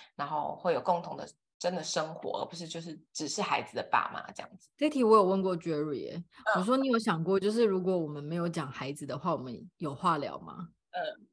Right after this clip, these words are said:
Speaker 2: 对，然后后来我们两个真的很努力想一下，
Speaker 1: 然后
Speaker 2: 就是好像可以真的，因为我们就认识很久啦，所以我们好像在生活上真的就会是无话不谈，就是好像任何小事哦，就都可以聊。比如说那个邻居最近在装潢，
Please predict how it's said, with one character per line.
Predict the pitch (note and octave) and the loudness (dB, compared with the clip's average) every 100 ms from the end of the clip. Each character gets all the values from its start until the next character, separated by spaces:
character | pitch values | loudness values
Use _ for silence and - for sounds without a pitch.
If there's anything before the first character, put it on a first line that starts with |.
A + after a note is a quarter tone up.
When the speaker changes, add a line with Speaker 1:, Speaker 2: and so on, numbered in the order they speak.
| - | -2
Speaker 2:
对， | F#3 | 0
然 | E3+ | 2
后 | A#3+ C#4+ | 2 6
后 | |
来 | D#4+ | 6
我 | |
们 | G#3+ | 6
两 | G3 | 2
个 | E3+ E3+ | -2 0
真 | - | 2
的 | C4 | 4
很 | A3 G3+ | 6 4
努 | G3 | 4
力 | G3+ A3+ | 4 2
想 | G3+ D#3 | 2 -2
一 | D#3 | -2
下， | G#3+ | 2
Speaker 1:
然 | F#3 | 2
后 | F#3+ | 2
Speaker 2:
就 | |
是 | G#3+ A#3 F#3+ - _ _ | -2 0 0 -2 _ _
好 | - | 0
像 | F3+ C4+ | 4 4
可 | A#3 G3 | 6 2
以 | F#3+ | 2
真 | F#3+ F#3 | 0 2
的， | F#3 | 2
因 | F3 | 6
为 | C4+ | 6
我 | B3+ | 6
们 | F#3 F3 | 4 4
就 | A#3+ | 4
认 | C#4 B3 | 4 4
识 | C#4 | 0
很 | A#3 F3+ F3 | -2 -4 -2
久 | F#3 A#2 | -2 -2
啦， | E2 G#1+ - G3 _ | -2 -4 -4 -8 _
所 | A#3+ | 4
以 | |
我 | C4+ A3+ | 6 6
们 | F#3 | 4
好 | F3+ | 4
像 | F3 | 2
在 | G#3+ | 2
生 | B3 A#3 A#3 | 0 2 2
活 | F#3 | 2
上 | F3 G3+ | 2 0
真 | F#3+ G3+ | 0 0
的 | F3+ | 0
就 | F#3+ | 0
会 | G#3 G3+ | 2 0
是 | F#3+ G3+ F#3+ E3+ C#3 - | 0 0 0 0 -2 -4
无 | E3+ | -2
话 | E3+ A3+ F#3 | 2 6 4
不 | F#3 | 4
谈， | F#3+ - A#2 | 0 -2 -4
就 | E3 | 0
是 | A#3 | 4
好 | C#4 G3 | 6 4
像 | F3+ A3+ - - - | 2 0 -4 -16 0
任 | F4+ D#4 B3 | 4 4 4
何 | F3+ F3+ F3 | 2 2 2
小 | G3 F3+ F#2+ | 0 -2 -4
事 | D#3 - F#3+ E3+ | -4 -4 0 0
哦， | C#3+ C3+ C#3+ D#3+ | 0 -4 -8 -8
就 | - G#3 | 0 2
都 | G#3 G3 | 4 0
可 | F#3+ | 2
以 | F3 | -2
聊。 | - F2+ | -2 -6
比 | - | -2
如 | E3+ | -2
说 | F3+ G#3+ G3+ | 4 4 6
那 | G#3 | 4
个 | F3 C#3+ | 2 2
邻 | D3 E3 | 0 0
居 | E3+ G3 | 0 0
最 | G3 F#3 | 2 2
近 | F3 | 2
在 | F3+ | 2
装 | E3 E3 D3+ | 0 -2 -4
潢， | D#3+ - | -6 -8